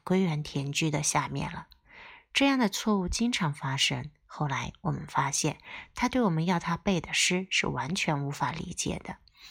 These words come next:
这一堆押韵而无意义的话，对他而言只是一种声音的连缀罢了。他为什么把《木兰辞》接续《归园田居》呢？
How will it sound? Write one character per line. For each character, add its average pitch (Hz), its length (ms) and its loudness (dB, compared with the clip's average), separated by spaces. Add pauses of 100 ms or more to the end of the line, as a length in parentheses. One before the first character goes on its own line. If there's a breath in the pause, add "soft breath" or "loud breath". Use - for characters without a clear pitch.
(280 loud breath)
这 196 120 4
一 185 140 0
堆 180 260 2
押 196 280 4
韵 190 280 0
而 151 140 2
无 156 160 0
意 - 60 -6
义 208 340 0
的 151 160 -6
话， - 460 2
对 151 140 0
他 - 180 -2
而 131 240 0
言 143 340 -2 (140)
只 151 140 0
是 - 160 2
一 160 120 0
种 147 240 -4
声 190 240 4
音 208 200 2
的 156 100 0
连 180 260 -6
缀 156 200 2
罢 143 260 0
了。 175 160 -8 (640 loud breath)
他 247 140 2
为 269 160 4
什 208 120 4
么 196 100 6
把 165 180 6
《木 180 200 2
兰 151 240 0
辞》 - 300 -4 (320)
接 190 240 2
续 - 300 2 (160)
《归 208 180 6
园 165 240 2
田 143 340 -2
居》 165 220 -2
呢？ 165 180 0